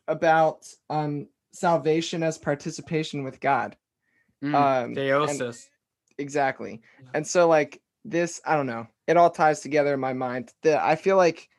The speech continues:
Speaker 1: my A D H D brain, like, connects all these different things, and then people
Speaker 2: Yeah.
Speaker 1: are like, "I have no idea what you're talking about."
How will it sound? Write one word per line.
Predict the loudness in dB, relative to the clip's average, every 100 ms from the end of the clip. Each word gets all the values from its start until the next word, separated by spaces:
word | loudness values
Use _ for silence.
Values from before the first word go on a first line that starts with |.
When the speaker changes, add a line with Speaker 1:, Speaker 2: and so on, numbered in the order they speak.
| _ _ _ _ -2
Speaker 1:
my | 2 2
A | 4 2
D | 2 2
H | 0 -6 -18 -10
D | -4 -2
brain, | -2 -2 -2 -4 -6 _
like, | -4 -4 -8 _
connects | -8 -2 -2 0 -2
all | -2
these | -4 -4
different | -4 -4 -6
things, | -6 -6 -6 -10 -10
and | -8
then | -8
people | -6 0 2
Speaker 2:
Yeah. |
Speaker 1:
are | 2
like, | 0 -2
"I | -2
have | -2
no | -2 -2
idea | 0 -2
what | -2
you're | -6
talking | -4 -4 -4 -2
about." | 2 2 0